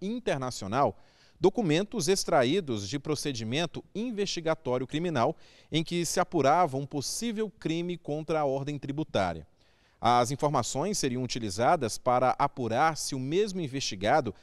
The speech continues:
praticou um crime tipificado na legislação espanhola, mas sem previsão no Brasil. Em habeas corpus impetrado no Tribunal Regional Federal da Terceira Região,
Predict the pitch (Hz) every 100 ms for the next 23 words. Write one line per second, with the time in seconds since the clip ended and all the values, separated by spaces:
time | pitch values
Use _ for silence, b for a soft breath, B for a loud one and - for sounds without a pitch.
0 | b b 180 - - 196 - 175 202 175
1 | 120 - 160 - 147 151 156 156 151 165
2 | 170 175 180 160 - 120 143 - 220 202
3 | 147 156 170 b b _ - 170 180 -
4 | 151 147 - 165 165 165 95 92 101 156
5 | 151 95 - _ _ _ _ _ 151 170
6 | 180 190 160 - 151 165 139 117 127 131
7 | 123 123 127 131 123 123 117 131 123 135
8 | 143 131 127 120 - 110 107 123 117 117
9 | - 113 104 92 107 127